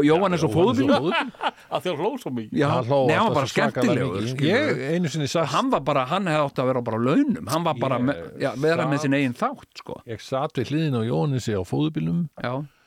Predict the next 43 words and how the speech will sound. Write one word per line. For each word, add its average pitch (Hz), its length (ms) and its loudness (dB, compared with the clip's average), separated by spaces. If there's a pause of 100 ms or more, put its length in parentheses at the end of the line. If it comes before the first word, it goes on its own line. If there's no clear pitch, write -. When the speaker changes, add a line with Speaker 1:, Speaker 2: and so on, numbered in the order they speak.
(420)
Speaker 2:
í 101 180 -4
Fokker 123 400 -4
Friendship - 640 -6
flug-, 190 560 -4
flugvél 214 420 -4 (220)
á 127 160 -6
Speaker 1:
Ok. 123 80 0
Speaker 2:
leið 135 320 -2
til, 113 420 -2 (280)
tja, 82 400 -6
Ísafjarðar, 165 680 -4
minni 170 160 0
mig. 151 160 -4 (480)
Speaker 1:
Ok. - 180 -14 (260)
Speaker 2:
Hann 98 220 -4
var, 92 360 -4
hann 104 280 -8
var, 101 200 -6
við 98 120 -6
vorum 104 240 -4
hana 104 140 -6
fremst, - 560 -8
sko, 156 160 -6
Speaker 1:
Já, 127 80 -4
Speaker 2:
hann 123 160 -4
Speaker 1:
já. 120 40 -4
Speaker 2:
var 113 200 -8
eitthvað - 240 -12
fótbrotinn. 175 520 -8 (440)
Speaker 1:
Elsku 156 320 -10
kallinn. 95 320 -8 (360)
Speaker 2:
Og 117 460 -6
hérna, 110 600 -6
og 107 60 -4
Speaker 1:
Gerðist 131 280 -4
Speaker 2:
hann 170 80 -2
Speaker 1:
það 151 80 -2
á 139 80 -10
fóðbílnum? 151 420 -6 (180)
Speaker 2:
Ég 131 180 -2
veit 269 180 -4
það - 160 -20
ekki. - 140 -20